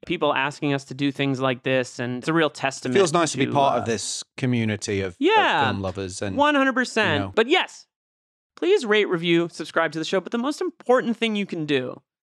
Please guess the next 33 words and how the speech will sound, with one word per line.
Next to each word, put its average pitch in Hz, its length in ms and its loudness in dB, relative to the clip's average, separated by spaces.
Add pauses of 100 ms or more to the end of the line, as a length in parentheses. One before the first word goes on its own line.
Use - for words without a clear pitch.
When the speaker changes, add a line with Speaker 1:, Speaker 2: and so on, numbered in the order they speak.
(140)
Speaker 1:
please 247 220 2
let 240 140 4
your 214 100 2
friends 180 300 2
know 165 160 4
about 135 220 2
Die 120 180 2
Hard 117 180 0
on 107 120 -2
a 104 40 -6
Blank. 101 360 -12 (560)
Next 214 180 0
time 269 180 4
on 233 120 4
the 185 80 0
show, 175 460 2 (640)
Phil. 175 420 2 (600)
Speaker 2:
We 156 160 4
are 151 100 6
doing 170 400 4
one 156 160 2
of 156 80 2
the 135 80 -2
three 170 240 0
films 175 300 0
that 135 160 -2
came 160 320 2
out 165 260 2
in 135 140 2
the 135 80 2
summer 139 640 0
of 120 280 0
ni-, 123 220 0